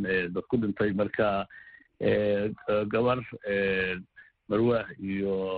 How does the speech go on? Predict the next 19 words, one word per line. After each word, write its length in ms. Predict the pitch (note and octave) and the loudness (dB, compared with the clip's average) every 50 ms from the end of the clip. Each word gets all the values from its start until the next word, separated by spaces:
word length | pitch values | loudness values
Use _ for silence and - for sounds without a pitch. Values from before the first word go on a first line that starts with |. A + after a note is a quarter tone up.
| F#2 F#2+ F2+ | -6 -6 -8
saddex 320 | - - - B2+ A#2 A2 F#2+ | -6 -4 -2 0 0 2 2
carruur 440 | F2+ F#2 F2+ G2+ A2 A#2+ A#2 G#2+ G2 | 2 2 2 2 2 4 2 2 0
iyo 180 | - F#2+ F#2 F2+ F2+ F#2+ | -2 -4 -4 -4 -2 0
laba 220 | G#2 G#2+ A2 A#2+ A2+ G#2+ | 0 2 2 2 0 -2
nin 200 | G#2 G#2+ A2 A2 A2 | -4 -12 -14 -14 -16
iyo 200 | - G2+ G2+ G2 - - - - - _ _ _ _ | -12 -8 -8 -8 -8 -8 -14 -20 -20 _ _ _ _
ayaa 320 | - G2+ G#2+ A2+ A2 G#2 F#2+ | 0 2 2 4 2 0 -2
dadka 240 | G2 A2 - - G#2 | -4 -4 -6 -6 -6
shacbiga 380 | - - G#2 G2 F#2+ G2+ G2 F#2 | -2 0 0 0 2 2 2 2
ka 100 | - A2 | 0 0
dhintay. 340 | A2+ A2 G#2 - - A2+ A#2 A2+ | 0 0 0 0 0 0 0 0
Ciidamadana 680 | - - F#2+ G2 G2+ A2 G#2+ A2 A2+ G#2+ G2+ F#2+ G2 F#2 | -2 0 0 2 2 2 2 2 2 2 2 0 0 0
ilaa 220 | F#2 G#2 F#2+ F2+ E2+ | 0 0 0 0 0
saddex 260 | - G#2+ G2+ F#2+ - | -2 -2 -4 -4 -4
nin 140 | - F#2 F#2+ | -2 -2 0
baa 120 | F2+ F#2 F#2 | 0 0 0
ka 100 | - G2 | 0 -2
geeriyootay. 600 | F#2+ F#2+ G2+ G2+ G2 G2 F#2 - - G2+ G2+ G#2 B2 - - - - _ _ _ _ - | 0 0 2 2 2 2 0 0 0 0 0 0 -2 -8 -16 -20 -20 _ _ _ _ -6
Eh, 240 | - - G2 G2 | -2 0 2 2